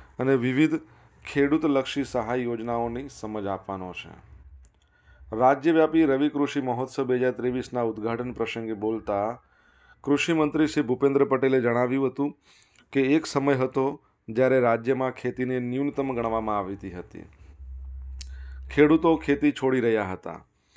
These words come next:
આવા નિર્ણાયક સમયે તત્કાલીન મુખ્યમંત્રી શ્રી નરેન્દ્ર મોદીએ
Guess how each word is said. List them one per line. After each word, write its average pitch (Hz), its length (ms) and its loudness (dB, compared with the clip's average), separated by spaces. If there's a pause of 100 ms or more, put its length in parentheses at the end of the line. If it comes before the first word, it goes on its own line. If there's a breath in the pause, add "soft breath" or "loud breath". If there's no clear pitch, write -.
(300 soft breath)
આવા 135 220 4
નિર્ણાયક 139 480 2
સમયે 135 340 0
તત્કાલીન 139 560 -2
મુખ્યમંત્રી 127 540 -6
શ્રી 131 180 -2 (240)
નરેન્દ્ર 123 380 0
મોદીએ 117 580 0